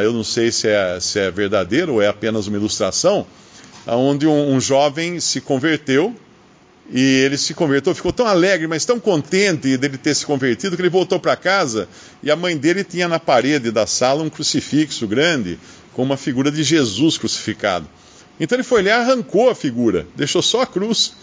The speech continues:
e arrancou a figura e jogou fora. E aí quando a mãe chegou, "Mas meu filho, cadê, cadê o Jesus que estava aqui?" "Ressuscitou, mãe, ressuscitou." E essa é a, a verdade, essa é a posição do crente. Cadê o, cadê o Jesus que estava na cruz?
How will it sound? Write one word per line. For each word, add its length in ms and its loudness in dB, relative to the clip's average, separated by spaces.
e 80 0
arrancou 400 0
a 80 0
figura 360 -4
e 40 -2
jogou 260 0
fora. 400 2
E 100 0
aí 160 4
quando 200 -2
a 60 2
mãe 240 0
chegou, 460 2
"Mas 240 2
meu 160 2
filho, 380 2
cadê, 420 0
cadê 240 0
o 80 -2
Jesus 360 -2
que 60 -2
estava 200 2
aqui?" 280 0
"Ressuscitou, 760 2
mãe, 200 2
ressuscitou." 800 0
E 200 -10
essa 560 2
é 480 2
a, 320 2
a 20 2
verdade, 880 0
essa 240 2
é 20 4
a 20 -2
posição 640 0
do 100 0
crente. 380 -2
Cadê 240 0
o, 100 -4
cadê 240 0
o 60 0
Jesus 400 -2
que 80 -6
estava 220 0
na 120 0
cruz? 400 -4